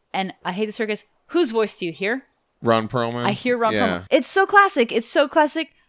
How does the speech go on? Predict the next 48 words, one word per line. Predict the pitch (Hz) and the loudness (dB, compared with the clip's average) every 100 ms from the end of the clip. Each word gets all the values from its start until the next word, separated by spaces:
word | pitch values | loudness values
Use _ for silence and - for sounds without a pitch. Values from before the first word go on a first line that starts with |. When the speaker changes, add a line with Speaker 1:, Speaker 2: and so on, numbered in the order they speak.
| _ - | _ -6
Speaker 1:
Look | 208 | -4
at | 226 | -4
the | 208 | -4
right | 190 185 | -4 -4
hand | 185 160 | -6 -12
of | 151 | -4
doom. | 254 269 277 277 _ _ | -2 0 -4 -10 _ _
Everything | 226 233 233 233 | 0 0 -2 -4
is | 208 | -4
perfect. | 214 123 | -4 -2
Speaker 2:
Looks | 160 | 0
good, | 127 135 123 | 4 6 6
yeah. | 113 110 101 | 4 4 4
Speaker 1:
It's | |
John | 302 285 | 2 0
Cassaday | 262 294 302 285 | 0 -4 -4 -6
style, | 262 294 269 269 _ _ | -6 -4 -4 -4 _ _
but | - 262 | -4 -4
it's | 262 | -4
still, | - - 254 247 247 247 - | -12 -10 -6 -4 -4 -10 -12
you | 247 | -10
can | 247 220 | -8 -8
tell | - 233 233 220 - | -2 -2 0 -4 -6
in | 214 | -8
this | 202 | -8
page | - 220 190 | -8 -6 -6
that | 185 | -6
he | 170 | -10
has | 175 165 | -12 -12
so | 185 | -12
much | 170 - | -14 -8
love | 175 170 160 | -2 -2 -4
for | - 185 | -8 -8
the | 170 | -8
source | - 170 | -8 -10
material. | 175 - 147 151 - _ | -10 -12 -12 -14 -18 _
Speaker 2:
Right, | - 110 98 87 80 _ | -2 0 2 0 -6 _
Speaker 1:
And | 107 | -2
I | 185 185 | 0 0
Speaker 2:
yeah. | - | -2
Speaker 1:
love | 196 196 | -4 -2
that | 185 | -2
about | 175 165 | -2 -4
it, | 82 | -4
and | 170 | -8
I | |
love | 180 175 160 | -6 -8 -8
this. | 143 143 - | -14 -16 -18